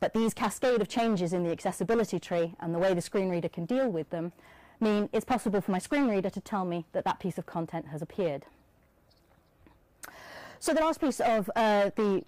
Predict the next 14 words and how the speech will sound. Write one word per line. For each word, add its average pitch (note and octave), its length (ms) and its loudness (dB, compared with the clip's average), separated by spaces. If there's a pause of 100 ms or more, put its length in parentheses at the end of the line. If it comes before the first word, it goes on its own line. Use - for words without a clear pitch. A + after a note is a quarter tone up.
thing A#3 140 2
I A3+ 40 4
want A3+ 140 2
to - 60 -12
talk A#3 160 0
about A3 260 2
is A#3+ 240 2
accessibility A#3 640 0
A G#3+ 100 4
P A#3+ 140 0
Is, G3+ 340 2 (160)
and G3 140 -2
in F#3+ 80 0
particular, G#3+ 500 0